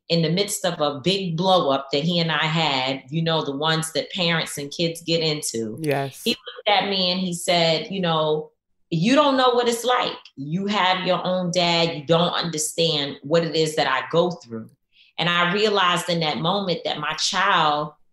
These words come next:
Speaker 1: um, he was, he was, he had some issues. There was some holes, some serious holes.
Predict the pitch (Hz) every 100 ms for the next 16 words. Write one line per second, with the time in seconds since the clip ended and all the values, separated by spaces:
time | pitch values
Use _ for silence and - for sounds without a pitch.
0 | - 165 160 156 165 214 214 - - 214
1 | 208 196 - 180 214 214 208 208 190 254
2 | - 165 135 180 208 - 175 196 285 330
3 | - - - 165 - 269 302 226 151 -
4 | 143 120 113 -